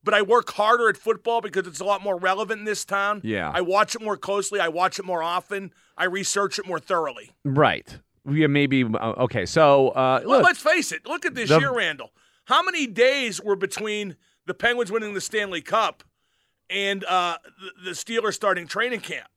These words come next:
Speaker 2: Like three weeks. Not
Speaker 1: Yeah,
Speaker 2: even.
Speaker 1: that's it. So who,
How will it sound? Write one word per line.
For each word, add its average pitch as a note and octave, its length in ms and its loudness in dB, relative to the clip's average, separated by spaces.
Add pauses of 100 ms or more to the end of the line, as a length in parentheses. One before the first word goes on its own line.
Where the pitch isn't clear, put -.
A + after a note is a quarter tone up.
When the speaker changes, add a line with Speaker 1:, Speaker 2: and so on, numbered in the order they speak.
(340)
Speaker 2:
Like G2 180 -2
three G2+ 280 -4
weeks. E2+ 360 -6
Not - 180 2
Speaker 1:
Yeah, C#4 100 6
Speaker 2:
even. - 80 -4
Speaker 1:
that's B3 240 0
it. D#4+ 160 -2
So G3+ 220 -2
who, D4 100 -8